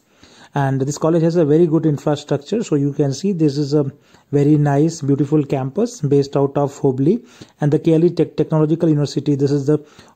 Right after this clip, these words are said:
same group original college, is also based in Hubli. So both colleges are in Hubli. And green campus you can see, and you can see the pictures, you know, very good campus and the very high-tech classrooms and, uh, uh, students, you know, and there are branches which are in offer are, you know, same thing, computer science, electronics,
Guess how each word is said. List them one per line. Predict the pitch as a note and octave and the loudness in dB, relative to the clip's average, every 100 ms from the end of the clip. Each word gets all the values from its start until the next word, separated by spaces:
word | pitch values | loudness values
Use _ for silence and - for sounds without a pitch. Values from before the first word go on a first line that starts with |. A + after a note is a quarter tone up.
| - | -8
same | - D#3 D3 | 0 0 2
group | D3 C#3+ | 2 2
original | D3+ C#3 D3 | 0 0 -2
college, | C#3 D3+ A3 | -2 -2 -2
is | G3 | 0
also | E3 C#3+ E3 | 2 2 0
based | D3 C#3+ | 2 2
in | E3+ | 2
Hubli. | C3+ B2 C3 | 0 0 -2
So | B2 C#3+ | 0 0
both | D#3 E3+ | 0 0
colleges | D#3 C#3 D3 C#3+ | 0 0 0 0
are | C#3+ | -2
in | D3+ G3+ | 0 2
Hubli. | F#3+ C#3 B2 B2+ - - - _ - | 4 2 2 -2 -4 -20 -20 _ -4
And | C#3 | 0
green | D3 D#3+ | 2 2
campus | D#3 D3+ C#3+ E3+ - | 0 -4 -4 -10 -10
you | |
can | - C3 | -10 -10
see, | - - G3 - | -8 -6 -6 -6
and | C#3+ C3+ B2 C#3 E3 | -6 -6 -4 -6 -2
you | F#3 F3 | 0 2
can | F3 F#3 | 2 2
see | |
the | F3+ | 0
pictures, | - D3+ - D#3 | 0 -2 0 0
you | D#3+ | 2
know, | D3+ C#3 | 2 4
very | D3+ D#3+ C3+ - - - _ - | 4 2 -2 -12 -20 -20 _ -2
good | C#3+ | -2
campus | D3+ C#3 C3 D3+ D3 | 0 -4 -2 -4 -2
and | C#3+ | 0
the | C#3 C#3 | 0 2
very | C#3 C#3+ | 2 2
high-tech | C#3 C3+ C#3+ - | 0 -2 -4 0
classrooms | C#3 C3+ C3+ E3+ G3 - - | -2 -2 -2 -2 -4 -12 -8
and, | D3 C3 C3 | -4 -2 0
uh, | C3+ B2+ - _ - - - - | 0 -2 -4 _ -20 -20 -16 -2
uh, | C#3 C3 | 0 0
students, | - D3 C3+ C#3 C#3+ | 0 0 0 -2 -2
you | |
know, | C#3+ | -2
and | D#3+ | 2
there | D#3+ F3 | 4 2
are | E3 | 2
branches | E3 D#3 D#3+ D3+ F3+ | 0 0 0 0 0
which | F3+ F3 | 0 0
are | E3 | 0
in | |
offer | D#3 D3+ E3 D#3+ | 0 0 -2 0
are, | D3+ | 0
you | D3 | 0
know, | D3 | 0
same | D3 D3+ D3 | -2 0 0
thing, | C#3 C#3+ | 0 -4
computer | C#3 C3+ D3 C#3 | -2 -2 -2 -4
science, | D3 C#3+ C#3 | -6 -4 -4
electronics, | C3+ - C#3+ F#3+ - - | -6 -4 -2 -4 -6 -18